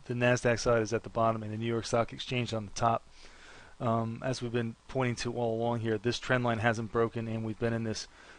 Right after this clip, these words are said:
this positive channel to the upside here. Starting to get a little bit of, uh, of an acceleration here now. Let me just, uh,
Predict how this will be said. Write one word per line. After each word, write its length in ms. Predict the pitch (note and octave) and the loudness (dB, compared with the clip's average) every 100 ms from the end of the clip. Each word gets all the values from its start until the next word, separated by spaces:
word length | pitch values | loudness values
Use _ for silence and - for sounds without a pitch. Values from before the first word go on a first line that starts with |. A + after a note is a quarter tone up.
| - | -6
this 140 | A#2+ - | -4 -4
positive 760 | - - B2 A#2+ A2+ A2 - | -4 4 8 8 6 0 -2
channel 320 | - B2+ A#2 A#2 | -4 0 0 0
to 120 | A#2+ | -4
the 160 | G#2 A#2 | -2 2
upside 460 | A#2 - A2+ G#2+ | 2 2 2 2
here. 280 | G2 A#2 G#2+ - _ _ - - - - | 4 4 2 -2 _ _ -20 -20 -20 -20
Starting 260 | - D3 C3 | -4 0 2
to 40 | |
get 140 | A#2+ A2+ | 2 2
a 40 | |
little 220 | A#2 C3+ | 2 2
bit 220 | A#2+ A#2+ A2+ | 4 2 2
of, 160 | G#2 | 2
uh, 240 | A2 A2 A2 | 4 6 2
of 140 | A#2 | -2
an 80 | A2+ | -2
acceleration 720 | G#2 - A#2 G#2+ A2+ - A2 | 0 2 4 4 0 -2 -4
here 180 | A2 G#2 | -6 -4
now. 180 | A2 G#2+ | -2 -2
Let 100 | B2 | -2
me 80 | |
just, 240 | A#2 G2+ - | -4 -6 -6
uh, 180 | G#2+ | -6